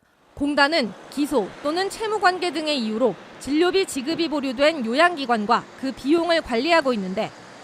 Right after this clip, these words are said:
판결이 나거나 채무 문제가 해소되면 신청을 받아 진료 비용을 지급해줍니다.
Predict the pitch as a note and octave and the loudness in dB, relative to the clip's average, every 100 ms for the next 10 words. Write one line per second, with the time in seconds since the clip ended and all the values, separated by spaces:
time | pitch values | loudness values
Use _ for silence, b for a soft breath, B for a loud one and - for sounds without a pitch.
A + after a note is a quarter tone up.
0 | - - G#4 G4+ G4+ F#4+ E4 D4 D4 F4 | -20 -10 -4 0 2 2 2 2 2 2
1 | F4+ G#4 G4+ F#4+ F#4+ E4+ D#4+ D#4+ F4 F#4 | 2 -6 -4 -4 -2 0 2 0 0 -2
2 | A#3 A3+ A3 D3 - - G#4 F#4+ G#4+ F#4+ | -2 0 -2 -4 -18 -12 -8 -2 0 0
3 | D4 B3+ D4+ E4+ - C#4 F4 C#4 C4 A3 | 2 4 4 2 0 0 0 0 0 0
4 | C4+ - C#4+ F4 F#4 A#3+ F#3 - - | -2 -4 -6 -2 -2 -2 -6 -6 -14